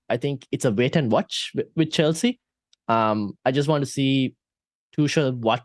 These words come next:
will he do at the start? Obviously, their fixtures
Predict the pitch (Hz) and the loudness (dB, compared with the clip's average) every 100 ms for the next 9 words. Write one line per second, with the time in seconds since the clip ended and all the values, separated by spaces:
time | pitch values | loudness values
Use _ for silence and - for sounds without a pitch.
0 | _ 143 139 143 123 107 123 156 - 123 | _ -2 -2 -2 -4 0 0 0 -2 -6
1 | 120 117 123 - _ _ _ _ 127 151 | -2 0 0 -2 _ _ _ _ 0 2
2 | 170 131 113 131 - 147 | 2 0 0 -4 -2 -4